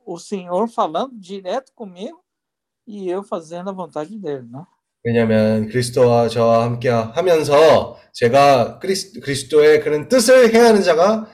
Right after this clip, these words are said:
Speaker 2: 되는 것입니다.
Speaker 1: E então, realmente, eu amo o Senhor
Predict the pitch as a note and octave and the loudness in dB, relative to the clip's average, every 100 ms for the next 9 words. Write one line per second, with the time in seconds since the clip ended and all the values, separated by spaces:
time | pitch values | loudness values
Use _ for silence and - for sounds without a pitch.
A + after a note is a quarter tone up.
0 | _ A#2+ A#2+ F#2+ - E2+ - - _ _ | _ -2 0 -2 -6 -16 -18 -20 _ _
1 | _ _ _ _ _ _ _ - D3 D#3+ | _ _ _ _ _ _ _ -12 -6 -6
2 | E3+ D3 E3 F3+ G#3 G#3 _ _ - F3+ | -8 -8 -4 -2 -4 -6 _ _ -8 -8
3 | E3+ E3 F#3+ - F#3+ F#3 E3 D#3 C#3+ B2+ | -8 -12 -14 -12 -10 -8 -8 -10 -12 -12
4 | C#3 D3 C#3+ D#3+ G3+ A3 G3+ - F3 E3 | -10 -6 -2 0 0 -2 -4 -8 -14 -8
5 | F3+ G#3+ B3 | -6 -4 -6